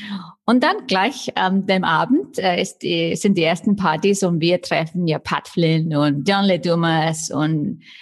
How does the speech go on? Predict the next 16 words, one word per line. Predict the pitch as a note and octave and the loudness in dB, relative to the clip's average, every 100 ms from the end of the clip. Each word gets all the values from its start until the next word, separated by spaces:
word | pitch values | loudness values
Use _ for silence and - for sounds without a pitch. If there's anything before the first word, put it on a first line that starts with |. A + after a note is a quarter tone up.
| - | -4
wir | G3 | 0
sind | G3+ F#3+ | 2 2
überall | G3 G#3 F#3 E3+ | 2 2 0 0
da | F3 E3+ E3+ | 0 0 0
und | E3+ - | -2 0
immer | B3+ C#4+ | 2 2
eine | G3 E3+ | 2 0
Gruppe | F#3+ G#3+ A#3 G#3 G3+ | 2 0 0 -2 0
von | F#3 F3+ - | -2 -2 -6
Frauen | - E3 E3 G3 C4 D4 C#4 C4+ | -2 0 2 2 2 0 -4 0
in | G3+ | 0
Rot. | D#3+ C#3+ E3 - - - _ | 2 0 0 -2 -6 -16 _
Und, | A3+ A3 G#3 G#3 G#3 G#3 G3+ | 0 2 4 4 2 0 -4
äh, | F#3+ F3 F3 E3+ E3 - _ _ _ _ _ - | -2 0 0 0 -4 -10 _ _ _ _ _ -4
die | G3+ | -2
Fotografen | G#3 F#3+ G3 D#3 D3+ F#3+ C4 | 0 0 0 -2 -2 0 0